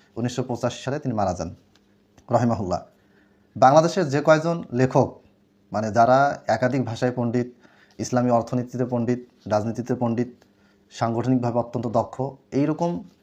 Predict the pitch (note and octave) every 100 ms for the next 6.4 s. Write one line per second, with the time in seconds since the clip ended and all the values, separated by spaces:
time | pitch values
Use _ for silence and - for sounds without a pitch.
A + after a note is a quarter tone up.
0 | _ _ _ _ - A#2 C3 D3+ D3+ D#3+
1 | D#3 C3+ C3+ D3 D3 D3+ - D3+ - B2+
2 | A#2 D#3+ E3+ E3 D#3+ B2 B2 A#2+ A2 F#2
3 | E2+ D#2+ _ _ _ _ _ G#2+ A2+ B2
4 | A#2+ C3 A#2 A2+ C3 - - _ _ _
5 | _ - A#2+ A#2+ B2+ D#3 D#3 D#3 C#3+ C3+
6 | C3+ D3 B2